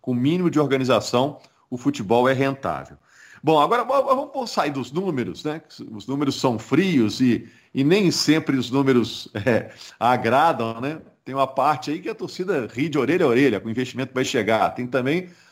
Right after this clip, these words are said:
a parte que preocupa, que é o tamanho da dívida.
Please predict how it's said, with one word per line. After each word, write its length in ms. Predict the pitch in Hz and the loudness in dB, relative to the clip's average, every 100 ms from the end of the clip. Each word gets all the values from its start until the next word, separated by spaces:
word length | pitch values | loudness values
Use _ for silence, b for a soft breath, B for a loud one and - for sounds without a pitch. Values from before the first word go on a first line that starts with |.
| B | B
a 100 | 127 | -4
parte 320 | 127 143 151 - | 0 2 0 -4
que 60 | |
preocupa, 600 | - 160 131 - 170 123 | -4 -2 -2 0 0 0
que 100 | 110 | -4
é 20 | 127 | -2
o 40 | |
tamanho 320 | 131 120 131 | 0 -2 -2
da 120 | 127 | -2
dívida. 360 | 117 101 82 | -2 -6 -8